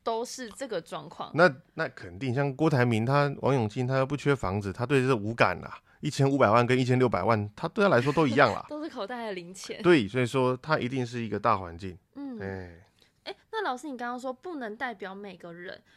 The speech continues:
Speaker 1: 那这样子我要怎么知道我明年有没有什么该注意的事项呢？像您刚刚讲的，一定是大环境。那针对我个人的话，要怎么样知道？
Speaker 2: 那个人哦，这就是我要跟各位倡导，是不要一直去看 YouTube 上面那些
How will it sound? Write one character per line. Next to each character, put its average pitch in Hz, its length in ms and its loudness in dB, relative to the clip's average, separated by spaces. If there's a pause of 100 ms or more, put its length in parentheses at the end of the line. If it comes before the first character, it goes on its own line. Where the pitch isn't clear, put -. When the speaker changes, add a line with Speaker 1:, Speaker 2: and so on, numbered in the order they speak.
(140)
Speaker 1:
那 370 120 -8
这 349 140 -8
样 320 120 -4
子 240 140 -8
我 214 160 -4
要 226 160 -4
怎 294 140 -12
么 190 140 -12
知 220 180 -14
道 254 160 -6
我 208 180 -4
明 185 360 -10
年 190 260 -12 (240)
有 202 140 -6
没 214 100 -12
有 254 100 -8
什 240 140 -16
么 170 100 -16
该 196 220 -14
注 214 260 -18
意 208 60 -16
的 196 140 -16
事 180 240 -14
项 180 280 -16
呢？ 82 160 -20
像 233 240 -12
您 208 120 -14
刚 220 100 -8
刚 233 100 -8
讲 208 160 -10
的， 175 80 -12
一 175 60 -10
定 202 160 -12
是 214 140 -12
大 208 240 -8
环 165 260 -16
境。 - 220 -20 (260)
那 240 140 -8
针 254 180 -8
对 285 100 -8
我 254 240 -6
个 269 160 -8
人 170 200 -10
的 175 100 -12
话， 196 160 -14
要 190 80 -10
怎 202 140 -20
么 202 80 -20
样 185 180 -20
知 - 240 -20
道？ - 160 -14 (180)
Speaker 2:
那 151 180 -2
个 196 280 4
人 90 220 0
哦， 82 200 -12
这 127 120 -4
就 127 100 2
是 131 140 -4
我 104 260 -6
要 113 180 -2
跟 107 240 -6
各 110 120 -4
位 107 120 0
倡 107 320 -8
导， 95 200 -10
是 - 120 -14
不 185 260 -12
要 233 200 0
一 190 80 -6
直 113 160 -6
去 127 140 -8
看 123 260 -2
YouTube 135 380 -4
上 110 200 -2
面 107 240 -2
那 113 120 -2
些 104 280 -2